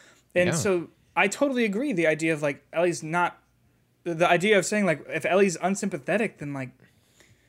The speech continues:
Speaker 1: why are you <laughs> playing this game? You know?
Speaker 2: <laughs>
Speaker 1: 'Cause,
Speaker 2: I
Speaker 1: 'cause
Speaker 2: know, I know.
Speaker 1: it's, it's also, like, we know Ellie. So, so when you get to the part where you're, like, torturing Nora and doing all this horrible stuff,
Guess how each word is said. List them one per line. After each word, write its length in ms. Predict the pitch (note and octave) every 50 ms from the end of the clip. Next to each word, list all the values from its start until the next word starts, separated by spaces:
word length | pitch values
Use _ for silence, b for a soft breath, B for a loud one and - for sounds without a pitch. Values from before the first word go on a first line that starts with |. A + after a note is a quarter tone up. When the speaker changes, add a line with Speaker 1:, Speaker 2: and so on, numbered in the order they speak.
| b b b b _ _ _
Speaker 1:
why 220 | - D3 D3+ F#3 G#3+
are 60 | A3
you 120 | G3+ F#3
<laughs> 120 | F3+ - -
playing 280 | G#3+ G#3 - - G#3+
this 180 | F#3+ E3+ - -
game? 460 | - - G3 - D4 F#3 D3 C#3 C#3+ C#3 C3 - - E3
You 80 | E3+
know? 220 | D#3 F#3 G#3 A#3+ B2+
Speaker 2:
<laughs> 20 |
Speaker 1:
'Cause, 160 | - C4+ -
Speaker 2:
I 40 | B2+
Speaker 1:
'cause 100 | - -
Speaker 2:
know, 180 | G#2+ F#2+ F#2 F#2 - -
I 140 | - A#2
know. 80 | G2+ F#2+
Speaker 1:
it's, 320 | - - A#3+ C4 C4+ B3+ C4
it's 180 | - C#4+ C4
also, 260 | C#4 D4 D#4+ D#4+ D#4 B3+
like, 340 | B3 A#3 - - - - _ _ _ -
we 220 | G3 F3+ G#3 B3
know 360 | C4 B3+ B3 C4+ D#4+ G4 F#4+ A#3
Ellie. 420 | E3+ E3 D#3 D3 C#3 C3 B2+ B2
So, 280 | - - A#3 A3 G#3 F#3
so 160 | F#3+ - A#3 G#3+
when 160 | A3 B3 C#4
you 100 | B3+ G#3+
get 280 | E3 C#3+ A#3+ D4 D4
to 120 | - - G#3
the 80 | F#3+
part 420 | D#3+ - - - A#3+ D4+ D#4 - - -
where 120 | D#3+ D#3+
you're, 140 | E3 D#3+ E3+
like, 200 | E3 C#3+ C#3 -
torturing 440 | - - G#3 A#3+ A#3 G3+ E3+ D3+ C#3+
Nora 300 | D3 F#3+ A3+ G#3+ G3+ E3+
and 100 | D#3 C#3+
doing 180 | F3 G#3+ A#3+
all 60 | A#3+
this 140 | G3+ D#3+ -
horrible 280 | - G3+ A3 A#3 F#3+ E3
stuff, 600 | - - - G3+ B3 B3 - - - - -